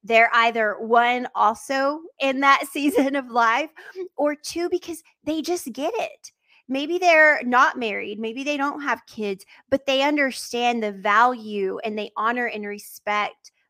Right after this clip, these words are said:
that part of your life. And so they just get it. Um, and so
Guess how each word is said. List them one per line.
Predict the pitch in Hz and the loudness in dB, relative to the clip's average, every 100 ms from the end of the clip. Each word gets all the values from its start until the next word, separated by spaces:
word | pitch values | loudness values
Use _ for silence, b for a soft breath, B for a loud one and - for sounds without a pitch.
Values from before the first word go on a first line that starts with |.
| _ - | _ -12
that | 202 214 220 - | 0 4 4 2
part | - - 220 - | -8 -4 -2 -2
of | 202 | -6
your | 202 190 | -6 -4
life. | 190 208 220 | -2 -2 -4
And | 208 | -10
so | 208 226 | -10 -8
they | 220 247 | -6 -6
just | 247 294 - | -8 -12 -14
get | 208 226 | -12 -8
it. | 277 - - - B B B B | -6 -6 -10 -20 B B B B
Um, | 208 196 190 190 - _ _ _ _ _ _ | -2 -2 -2 -8 -14 _ _ _ _ _ _
and | - 254 | -10 -10
so | 247 269 247 | -4 -2 -2